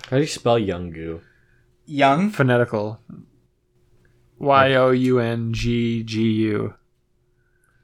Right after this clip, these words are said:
Speaker 2: Yeah, don't remember when we thought it was the Young Guang thing, but it was the Young Goo,
Speaker 3: Young
Speaker 2: Young
Speaker 3: Guarts.
Speaker 2: Guarts, but it was the Young Goo
Speaker 1: I'm
Speaker 2: Art.
Speaker 1: trying to search it up, but I don't.
Speaker 3: It's one word and then
Speaker 2: No, it's
Speaker 3: another
Speaker 2: not.
Speaker 3: G.
Speaker 2: It's Y O U N G hyphen G U.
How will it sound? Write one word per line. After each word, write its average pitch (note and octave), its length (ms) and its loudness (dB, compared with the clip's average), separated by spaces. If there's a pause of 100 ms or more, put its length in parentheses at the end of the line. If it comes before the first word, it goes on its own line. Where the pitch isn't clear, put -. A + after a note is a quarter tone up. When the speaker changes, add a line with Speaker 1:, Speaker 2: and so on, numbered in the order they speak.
(380)
Speaker 2:
Yeah, D#3+ 120 6
don't D3 240 0
remember D#3 340 0
when D#3 140 0
we C#3 100 -2
thought D3 220 0
it D3 80 -2
was C3 140 -6
the C3+ 80 -2
Young C3+ 300 -2
Guang B2+ 460 0
thing, F3+ 340 -2
but C3+ 140 0
it C3 60 4
was B2 140 2
the C3 100 2
Young C3 440 0
Goo, C3 360 -2
Speaker 3:
Young B2+ 240 -2
Speaker 2:
Young C#3 160 2
Speaker 3:
Guarts. B2 120 0
Speaker 2:
Guarts, C#3 360 2
but C3+ 160 0
it - 20 4
was C3 140 4
the B2+ 80 0
Young B2+ 260 0
Goo B2 240 2
Speaker 1:
I'm A#2 80 0
Speaker 2:
Art. C3+ 220 2
Speaker 1:
trying A#2 160 0
to B2 60 0
search G2+ 280 -2
it F#2+ 80 2
up, - 240 2
but F2+ 80 -2
I F2+ 140 -2
don't. F#2 320 -4
Speaker 3:
It's C#3 180 -2
one C#3+ 220 0
word A#2 260 2
and A#2+ 180 -4
then A#2 140 -4
Speaker 2:
No, D#3 220 4
it's - 100 -6
Speaker 3:
another C#3+ 280 2
Speaker 2:
not. - 80 -4
Speaker 3:
G. A#2 440 2
Speaker 2:
It's C3 300 0
Y C3 460 0
O D#3+ 180 2
U D#3 240 2
N D3 160 0
G B2 440 -4 (120)
hyphen B2+ 640 0
G A#2 160 -4
U. A2+ 500 0